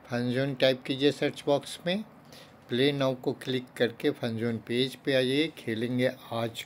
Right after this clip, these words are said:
का, यानी सत्ताईस नवंबर, ट्वेंटी सेवन्थ नवंबर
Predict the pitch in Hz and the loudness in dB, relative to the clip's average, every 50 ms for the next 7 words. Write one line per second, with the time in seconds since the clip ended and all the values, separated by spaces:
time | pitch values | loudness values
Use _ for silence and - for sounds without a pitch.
0 | - - 90 78 - - - - - - - - - - - 117 117 117 120 135 | -10 -10 -12 -12 -12 -16 -20 -20 -20 -20 -20 -20 -20 -16 -12 -8 -6 -4 -2 -2
1 | 160 196 226 - - - - - - - - - - - - - - 123 - - | 0 -2 -2 -4 -6 -14 -20 -20 -20 -20 -20 -20 -20 -20 -6 -4 -4 -4 -4 -4
2 | - - 120 127 135 127 - - 135 117 107 110 110 113 139 151 151 - 120 110 | -2 0 2 2 0 0 -2 -4 -4 -4 -2 -2 0 0 0 0 0 -2 -4 -2
3 | 107 - 113 - - 117 120 131 131 - - 131 123 113 110 107 104 104 104 113 | -2 -6 -6 -4 -2 0 0 0 -2 -4 -4 -2 -2 0 0 0 -2 0 -2 -2
4 | 110 | -2